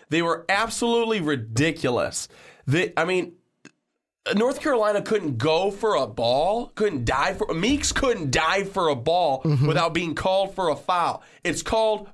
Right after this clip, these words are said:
Speaker 1: basketball, you fucking assholes. The problem is that North Carolina,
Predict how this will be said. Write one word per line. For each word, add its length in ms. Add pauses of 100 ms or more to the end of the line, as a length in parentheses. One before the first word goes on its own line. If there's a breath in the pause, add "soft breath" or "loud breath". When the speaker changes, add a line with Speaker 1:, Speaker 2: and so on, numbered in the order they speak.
(100)
Speaker 1:
basketball, 840
you 120
fucking 480
assholes. 680 (500 loud breath)
The 160
problem 720 (280 loud breath)
is 320
that 420 (1300)
North 320
Carolina, 580